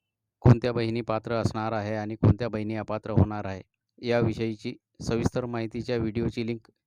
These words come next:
डिस्क्रिप्शनमध्ये दिलेली आहे. येणारी प्रत्येक नवीन अपडेट लवकरात लवकर तुमच्यापर्यंत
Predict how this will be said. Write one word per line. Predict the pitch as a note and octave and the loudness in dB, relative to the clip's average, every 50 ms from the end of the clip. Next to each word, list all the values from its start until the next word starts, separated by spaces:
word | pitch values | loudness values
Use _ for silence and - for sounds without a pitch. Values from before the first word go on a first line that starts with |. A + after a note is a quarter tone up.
| _ _ - | _ _ -18
डिस्क्रिप्शनमध्ये | - C3 - - - A#2+ A#2 B2 - - A#2 A2+ A#2 A#2 A2+ A2+ | -6 -6 -6 -4 -4 -6 -2 -2 -2 -2 -2 -4 -4 -4 -4 -6
दिलेली | G#2+ G#2 A2 G#2+ A2 A2+ A2+ A2+ | -6 -6 -4 -4 -4 -4 -2 -4
आहे. | A2 G2+ F#2+ G2+ - _ _ _ _ _ _ _ _ _ _ _ _ _ _ - C3 | -4 -4 -6 -8 -12 _ _ _ _ _ _ _ _ _ _ _ _ _ _ -8 -4
येणारी | A#2+ A#2 A#2+ A#2+ A#2+ B2+ B2 | -2 0 0 0 -2 -4 2
प्रत्येक | - - A#2 A#2+ _ - B2 A#2 A#2+ | 0 2 0 0 _ -6 -8 -6 -4
नवीन | A2+ A2+ A#2 A2+ A2+ | -4 -2 -2 -2 -4
अपडेट | G#2+ G2+ G#2 A2+ G#2+ - | -4 -4 -2 -4 -4 0
लवकरात | G#2+ G#2+ G#2 - A2+ A#2 A2 G#2+ | 2 2 2 2 2 -4 -2 -2
लवकर | G#2 G#2 G#2 A2+ G#2+ - | -4 -4 -2 -4 -4 -4
तुमच्यापर्यंत | A2 A2 G#2+ A2+ G#2 G#2+ G#2 G#2 G#2 G2+ | -4 -4 -2 -2 -2 -2 -2 -2 -4 -6